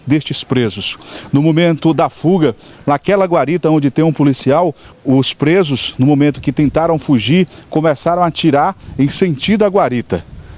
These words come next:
Foi aí que o policial ainda deu alguns disparos. Nesse momento, cinco dos seis presos foi contido antes de pular o muro.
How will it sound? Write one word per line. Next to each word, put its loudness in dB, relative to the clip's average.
Foi 0
aí 2
que -4
o -2
policial 0
ainda 2
deu 2
alguns 0
disparos. -2
Nesse 2
momento, 2
cinco 0
dos 2
seis 0
presos -2
foi 0
contido 0
antes -2
de -2
pular 2
o -2
muro. 0